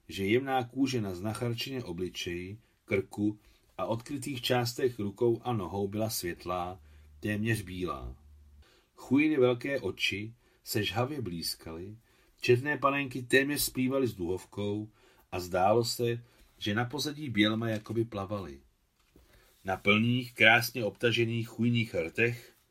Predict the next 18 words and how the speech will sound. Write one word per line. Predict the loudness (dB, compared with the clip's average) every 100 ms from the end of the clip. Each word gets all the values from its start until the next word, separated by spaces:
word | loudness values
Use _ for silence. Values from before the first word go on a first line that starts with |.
| _ _ -20 -18 -8
přeběhl | 0 2 2 -2 -2
těkavý | -8 -2 0 0
úsměv. | -4 -6 -6 -8 -14 -16 -20 -20 -20 _ _ _ _ _ _ _
„Chcete | -2 2 6
vodní | 6 4 2
dýmku?“ | 0 2 2 2 0 -2 -14 -16 _ _ _ _ _
navrhla | -4 -2 0 -2
znacharka, | -2 -4 -4 -8 -6 -10 -10 _ _ _
když | -6 0
si | 2 4
všimla | 6 6 4 2
Marijiných | 2 4 4 2 -2
zkoumavých | -2 -2 -4 -2 -6 -8
pohledů. | -6 -6 -6 -8 -10 -12 -16 _ _ _ _ _ _ _ _ _ _ _
Hosté | -2 0 2 0
odmítavě | 0 2 2 2 0 0
zakroutili | -2 -4 -4 -2 -4
hlavami. | -4 -6 -6 -8 -12